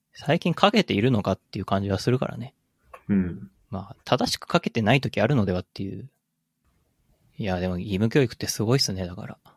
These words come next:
Speaker 2: いや、本当ですよ。
Speaker 1: うん。あの、皆さんも義務教育のね、あの、ありがたみを日々感じて生きてい-、いきましょう。
Speaker 2: <laughs>
Speaker 1: 何のメッセージだ？<laughs>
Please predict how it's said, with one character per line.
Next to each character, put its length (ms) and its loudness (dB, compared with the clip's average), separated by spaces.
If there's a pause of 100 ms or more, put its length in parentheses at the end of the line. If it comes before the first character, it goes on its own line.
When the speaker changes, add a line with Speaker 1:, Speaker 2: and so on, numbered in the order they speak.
(280)
Speaker 2:
い 60 -20
や、 120 -8
本 220 -2
当 100 -4
で 80 -6
す 80 -10
よ。 160 -10 (720)
Speaker 1:
う 60 -8
ん。 260 -10 (2250)
あ 140 -6
の、 100 -8
皆 200 4
さ 140 2
ん 60 2
も 80 0
義 80 -4
務 200 2
教 160 2
育 240 0
の 380 -6 (400)
ね、 300 -6 (420)
あ 120 -8
の、 260 -14
あ 100 -6
り 120 0
が 100 2
た 140 -2
み 100 0
を 20 -4
日 140 -4
々 100 -2
感 220 -4
じ 100 -4
て 200 -4
生 100 -4
き 80 -12
て 100 -8
い-、 140 -10 (380)
い 60 -10
き 80 -4
ま 100 -6
し 100 -6
ょ 220 -8 (840)
う。 260 2 (1300)
Speaker 2:
<laughs> 40 -2
Speaker 1:
何 220 4
の 80 2
メ 80 -2
ッ 40 2
セ 180 -4
ー 40 -2
ジ 140 -12
だ？ 100 -10
<laughs> 60 -14